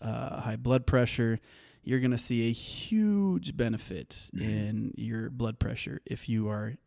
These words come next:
Speaker 1: every day. If you're doing that activity every day, you've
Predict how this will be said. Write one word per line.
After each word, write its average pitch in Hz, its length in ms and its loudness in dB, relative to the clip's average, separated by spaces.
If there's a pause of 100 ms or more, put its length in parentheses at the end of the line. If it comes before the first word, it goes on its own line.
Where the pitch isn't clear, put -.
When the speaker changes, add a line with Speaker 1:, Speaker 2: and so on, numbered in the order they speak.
(120)
Speaker 1:
every 117 580 0
day. 127 360 -8
If - 100 -6
you're 117 100 2
doing 123 320 4
that 127 240 2
activity 127 500 0
every 120 180 -2
day, 131 320 4 (380)
you've 113 100 -2